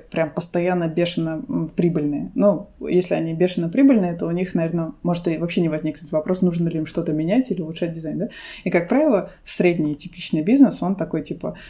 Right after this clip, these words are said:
в режиме ноль плюс. Ну, то есть у него есть какая-то прибыль, но она редко когда такая, чтобы можно расслабиться. И в итоге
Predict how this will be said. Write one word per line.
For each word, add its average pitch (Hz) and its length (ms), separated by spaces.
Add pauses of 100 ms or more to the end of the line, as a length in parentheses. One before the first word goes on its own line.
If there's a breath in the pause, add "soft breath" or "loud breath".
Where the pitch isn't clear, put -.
(100 loud breath)
в 170 80
режиме 175 380
ноль 185 220
плюс. 151 440 (140)
Ну, 175 100
то 147 100
есть 147 120
у 170 40
него 170 120
есть 170 220
какая-то 147 500
прибыль, 254 500
но 170 680 (100)
она 170 400
редко 175 280
когда 160 520 (120)
такая, 175 220
чтобы 180 240
можно 160 240
расслабиться. 156 540 (520 loud breath)
И 185 200
в 180 100
итоге 247 540